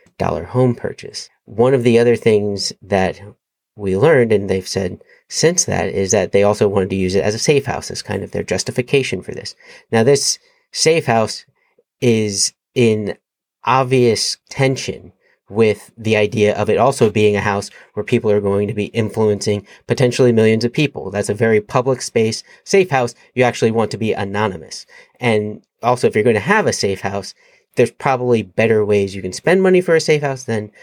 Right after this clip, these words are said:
a nearly six million dollar luxury item in Malibu, as you had said before. How I know how the h-, property was used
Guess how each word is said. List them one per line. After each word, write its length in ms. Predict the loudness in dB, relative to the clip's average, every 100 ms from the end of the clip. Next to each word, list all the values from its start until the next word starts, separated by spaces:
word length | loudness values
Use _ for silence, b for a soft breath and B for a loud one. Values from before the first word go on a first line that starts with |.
| B B
a 260 | 2 4
nearly 280 | 4 2 2
six 300 | 2 0 0
million 220 | 0 0
dollar 260 | 0 -2 -2
luxury 400 | -2 -2 -2 -2
item 340 | -2 -4 -6 B B B
in 340 | 0 2 0 -6 b b b
Malibu, 480 | 0 2 0 -2 -4
as 200 | -6 -6
you 100 | -6
had 120 | -4
said 260 | -2 -4 -6
before. 480 | -10 -2 -2 -4 _ b -4
How 180 | 0
I 80 | 2
know 240 | 4 4 2
how 120 | 0
the 140 | -2 -4
h-, 100 | -8
property 300 | -6 -4 0
was 260 | 2 2 2
used 340 | 0 0 -4